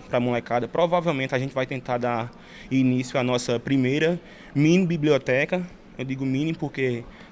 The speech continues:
não, não é tão grande, mas já é também um ganho de coletividade, né? É uma coletividade que essa, esses livros a gente ganhou do pessoal do Tambor, da Biblioteca Comunitária do Tambor, né?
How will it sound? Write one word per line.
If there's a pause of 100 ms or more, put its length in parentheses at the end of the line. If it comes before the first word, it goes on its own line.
não,
não
é
tão
grande,
mas (360)
já
é
também (360)
um
ganho (240)
de
coletividade,
né?
É
uma
coletividade
que
essa,
esses
livros
a
gente
ganhou
do
pessoal
do (840)
Tambor, (100)
da
Biblioteca
Comunitária
do
Tambor, (460)
né?